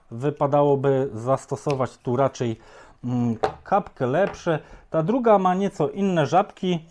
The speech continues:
mam wrażenie, że nieco mocniejsze, ale kabelek równie kiepski. E, na czym to skończyliśmy? Oczywiście najważniejsze,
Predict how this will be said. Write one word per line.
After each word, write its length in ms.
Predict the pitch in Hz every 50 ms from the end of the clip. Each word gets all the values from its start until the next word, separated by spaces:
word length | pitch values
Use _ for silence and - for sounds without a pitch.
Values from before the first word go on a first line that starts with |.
| _
mam 320 | - 127 139 156 165 165 151
wrażenie, 480 | 147 143 143 135 139 143 147 143 135
że 160 | 123 123 123 123
nieco 320 | 139 165 170 165 - 147
mocniejsze, 680 | 127 131 127 - - 185 196 190 - - - 160 143 -
ale 300 | 185 190 185 170 160 165
kabelek 680 | 165 - - 135 123 120 127 127 131 127 123 - - - - - - - _ -
równie 500 | 151 170 170 147 151 147 139 139 135 131 - _ _ _ _ - -
kiepski. 480 | 151 143 117 - - - - - 101 85 - - - - - _ _ _ -
E, 320 | 139 139 139 139 135 131 135 - - _ _ - - _ - - - -
na 160 | 175 208 208
czym 180 | - 220 202
to 80 | - 196
skończyliśmy? 580 | - - - 185 - 165 139 110 107 107 110 -
Oczywiście 520 | - 208 208 - 269 254 254 - 247 233 - - - - - -
najważniejsze, 880 | 170 143 165 185 185 160 175 151 147 165 165 160 160 - - 139 135